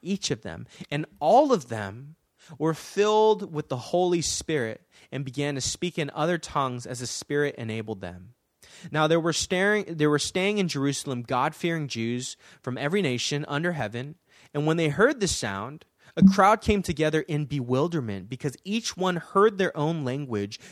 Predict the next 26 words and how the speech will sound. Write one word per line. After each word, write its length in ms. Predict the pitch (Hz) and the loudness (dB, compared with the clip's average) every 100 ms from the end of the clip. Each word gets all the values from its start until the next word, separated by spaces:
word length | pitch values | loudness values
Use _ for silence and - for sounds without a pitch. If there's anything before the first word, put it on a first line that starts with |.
| - | -6
being 200 | 135 127 | -4 -4
spoken. 680 | 120 - - 135 - 87 90 _ - - | -6 -8 -6 -6 -6 -14 -14 _ -18 -2
Utterly 420 | 156 196 226 214 | 0 4 2 2
amazed, 460 | 196 165 143 120 104 | 2 2 -2 -2 -6
they 100 | 127 | -8
asked, 380 | 123 123 - - - - | -6 -8 -10 -18 -20 -6
"Aren't 220 | 156 208 - | -4 -4 -4
all 260 | 143 160 170 | -2 0 0
these 300 | 147 156 - | -2 -4 -4
who 100 | 151 | -6
are 80 | 131 | -6
speaking 640 | - - 147 - 143 139 - - | -8 -8 -10 -8 -8 -10 -16 -10
Galileans? 920 | 135 135 139 185 156 131 127 - - _ - | -6 -4 -4 -4 -6 -10 -18 -20 -20 _ -10
Then 120 | 147 | -8
how 500 | 139 - 165 233 233 - | -6 -2 0 2 0 0
is 280 | 180 208 | 2 2
it 120 | 196 175 | 0 0
that 180 | 143 - | -4 -6
each 280 | 190 202 - | -8 -6 -2
of 140 | 190 165 | -4 -2
us 200 | 160 - | -6 -8
hears 400 | - 151 156 135 | -4 -4 -4 -6
them 340 | 120 117 117 - - | -6 -6 -10 -18 -18
in 140 | - 120 | -8 -6
our 100 | 110 | -6
native 440 | 110 110 110 107 | -6 -6 -6 -10